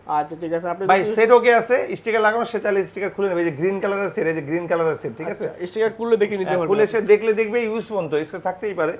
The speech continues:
Speaker 1: অবশ্যই।
Speaker 2: আট হাজার টাকা।
Speaker 1: আচ্ছা, ঠিক
Speaker 2: Xiaomi
Speaker 1: আছে।
Speaker 2: দুইটা ফোন বের করবো, তি-, দুইটা না, তিনটা ফোন করবো। মানে রানিং মডেল এটা। প্রথমে
Speaker 1: আচ্ছা।
Speaker 2: কম দাম দিয়ে শুরু করবো। যারা বাটন স্মার্টফোন চান, চার জিবি র্যাম, চৌষট্টি জিবি, তিন হাজার টাকা।
Speaker 1: তিন হাজার টাকা?
Speaker 2: তার মানে আজকে শুরু হচ্ছে তিন হাজার টাকা থেকে Android ফোন।
Speaker 1: Android ফোন।
Speaker 2: Android ফোন পাবেন তিন হাজার টাকা। চার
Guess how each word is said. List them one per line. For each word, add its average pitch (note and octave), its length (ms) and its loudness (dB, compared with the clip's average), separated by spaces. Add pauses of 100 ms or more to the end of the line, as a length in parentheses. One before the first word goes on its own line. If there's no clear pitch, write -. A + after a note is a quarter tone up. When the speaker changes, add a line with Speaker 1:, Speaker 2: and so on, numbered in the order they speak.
Speaker 1:
অবশ্যই। F3+ 380 0 (100)
Speaker 2:
আট F3+ 100 2
হাজার E3+ 200 -2
টাকা। C3 160 -4
Speaker 1:
আচ্ছা, D3+ 420 -4
ঠিক - 100 -6
Speaker 2:
Xiaomi G3 240 4
Speaker 1:
আছে। G#3+ 40 0
Speaker 2:
দুইটা A3 260 0
ফোন G#3+ 260 -2
বের A3 160 6
করবো, A#3 200 2
তি-, A#3+ 260 -6
দুইটা G#3+ 180 0
না, E3+ 80 0
তিনটা G#3+ 340 0
ফোন F#3 160 -6
করবো। D#3 260 0
মানে F3 140 2
রানিং G#3+ 300 4
মডেল E3 260 2
এটা। B2+ 200 -4
প্রথমে A3 340 0
Speaker 1:
আচ্ছা। A3 120 -6
Speaker 2:
কম A3 180 0
দাম A3 140 0
দিয়ে G3+ 80 2
শুরু E3+ 140 -2
করবো। D3 120 0
যারা G3 140 4
বাটন G#3 240 0 (360)
স্মার্টফোন G#3 360 -4
চান, E3+ 120 2 (420)
চার G3+ 200 4
জিবি A3 140 -2
র্যাম, A3 180 0
চৌষট্টি G#3 260 -4
জিবি, E3+ 180 -2
তিন G#3+ 140 0
হাজার F3 200 -2
টাকা। - 120 -10 (160)
Speaker 1:
তিন D#4 180 -2
হাজার D4+ 260 4
টাকা? A#3 140 2
Speaker 2:
তার F3+ 160 8
মানে A#3 120 4 (100)
আজকে G#3 200 -4 (100)
শুরু A3 200 -4
হচ্ছে A3+ 240 -6
তিন A#3+ 120 -4
হাজার G#3+ 200 -2
টাকা G#3+ 200 -2
থেকে A3 160 -4 (440)
Android F#3 240 -2
ফোন। C3+ 100 -8 (100)
Speaker 1:
Android G#3+ 300 2
ফোন। F3+ 160 -8
Speaker 2:
Android G3+ 260 0
ফোন A3 160 -4
পাবেন A#3+ 260 -2
তিন A#3+ 120 -4
হাজার G3 180 -2
টাকা। E3 120 0 (100)
চার A3+ 120 2